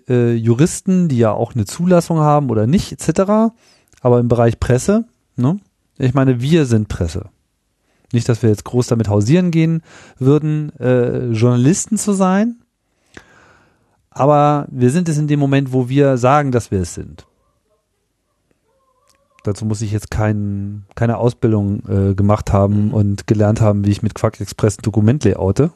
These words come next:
Speaker 1: Kann ich aber auch. <laughs>
Speaker 2: Ja.
Speaker 1: Lang ist's her. Ähm, und ja, das muss an der Stelle einfach mal klar sein. Das, das ist auch vor allem,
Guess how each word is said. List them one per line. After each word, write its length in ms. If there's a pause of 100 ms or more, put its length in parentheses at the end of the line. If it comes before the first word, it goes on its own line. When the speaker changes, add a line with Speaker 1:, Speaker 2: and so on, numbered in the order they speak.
(800)
Speaker 1:
Kann 160
ich 80
aber 200
auch. 220 (840)
<laughs> 80 (520)
Speaker 2:
Ja. 480
Speaker 1:
Lang 180
ist's 220
her. 200 (800)
Ähm, 440 (840)
und 320
ja, 140
das 160
muss 120
an 120
der 80
Stelle 240
einfach 200
mal 140
klar 320
sein. 220
Das, 260
das 220
ist 100
auch 200
vor 200
allem, 300